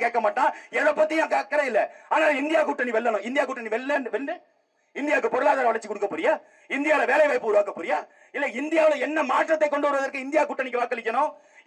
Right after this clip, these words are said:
என்ன செஞ்சிருக்கு இது வரைக்கும்? ஆனால் நாம் தமிழர் கட்சி இது அத்தனையும் தாண்டி தனித்து களத்தில் நிற்கிறது.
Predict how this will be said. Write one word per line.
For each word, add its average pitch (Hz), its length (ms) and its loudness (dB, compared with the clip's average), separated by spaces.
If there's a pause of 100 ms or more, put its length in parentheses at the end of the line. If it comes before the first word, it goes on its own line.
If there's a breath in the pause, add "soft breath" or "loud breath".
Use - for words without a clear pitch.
என்ன 294 160 0
செஞ்சிருக்கு 311 440 0
இது 262 100 2
வரைக்கும்? - 320 0 (1080 soft breath)
ஆனால் 240 320 2
நாம் 254 280 4
தமிழர் 240 240 0
கட்சி 233 260 -4 (240)
இது 175 220 2
அத்தனையும் 233 560 -2
தாண்டி 208 300 2 (140)
தனித்து 240 320 0
களத்தில் 208 400 0
நிற்கிறது. 196 360 -4